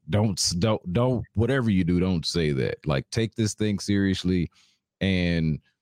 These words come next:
and I would say be as transparent as you possibly can about the processes that you mentioned,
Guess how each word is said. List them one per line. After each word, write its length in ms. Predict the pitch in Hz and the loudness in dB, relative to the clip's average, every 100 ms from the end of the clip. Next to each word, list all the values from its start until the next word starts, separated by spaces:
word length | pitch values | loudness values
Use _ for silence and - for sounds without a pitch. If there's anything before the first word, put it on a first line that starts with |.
| _ _ _ - | _ _ _ -4
and 80 | 92 | 0
I 80 | 127 | 0
would 160 | 143 | -2
say 180 | - 107 | 0 0
be 180 | 92 101 | 2 2
as 80 | 92 | 2
transparent 560 | 101 90 - 104 92 | 0 -2 -2 0 0
as 80 | 82 | 0
you 60 | 78 | 0
possibly 460 | 98 90 78 73 | 0 0 -2 -2
can 240 | 73 90 80 | 0 0 0
about 280 | 73 76 73 | 0 0 -2
the 60 | |
processes 560 | - 85 82 78 73 71 | -2 -2 -2 -4 -6 -6
that 180 | 69 - | -8 -2
you 80 | 80 | 2
mentioned, 440 | 71 64 - - | 2 0 -6 -10